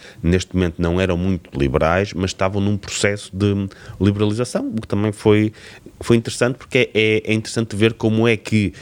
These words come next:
esses processos de liberalização, ahm, fazem bem ao país. Eh,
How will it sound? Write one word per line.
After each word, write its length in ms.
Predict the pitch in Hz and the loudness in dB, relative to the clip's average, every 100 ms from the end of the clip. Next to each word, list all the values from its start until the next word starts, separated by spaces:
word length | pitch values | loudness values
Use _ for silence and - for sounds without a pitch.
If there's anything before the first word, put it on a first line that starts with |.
| - | -2
esses 240 | 101 104 - | 2 2 0
processos 640 | - 95 - 104 - 90 | -6 -4 0 -2 -4 -6
de 220 | 90 110 | 0 0
liberalização, 1400 | 90 101 120 101 95 90 92 85 85 82 - 95 104 135 - - - - - | 2 2 2 2 2 2 0 0 -2 -2 0 0 0 -4 -12 -20 -20 -10 0
ahm, 800 | 107 107 104 104 104 104 104 85 - - - | 2 4 4 2 0 -2 -2 -4 -10 -18 -14
fazem 540 | - 117 117 120 113 | -2 0 0 0 0
bem 380 | 98 107 117 101 - _ - | 2 0 0 -6 -10 _ -6
ao 80 | - | -4
país. 480 | 85 82 85 76 - - - - | -2 -2 -4 -4 -8 -18 -20 -6
Eh, 120 | - | -4